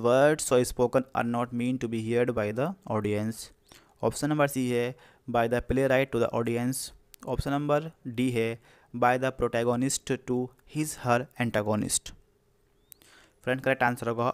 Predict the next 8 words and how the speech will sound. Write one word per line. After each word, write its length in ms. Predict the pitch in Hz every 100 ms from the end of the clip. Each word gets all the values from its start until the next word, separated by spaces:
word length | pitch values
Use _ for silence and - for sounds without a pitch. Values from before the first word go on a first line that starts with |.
| -
ऑप्शन 240 | 123 131
नंबर 340 | 113 107 117 160 - _ -
ए, 120 | - - - - _ _ _ _ _ _ _ _ _ _ _ _ _ - - - _ _
to 80 | 160 165
an 160 | 175 135
audience 440 | 120 117 120 151 143
by 60 | 120 127
an 80 | 120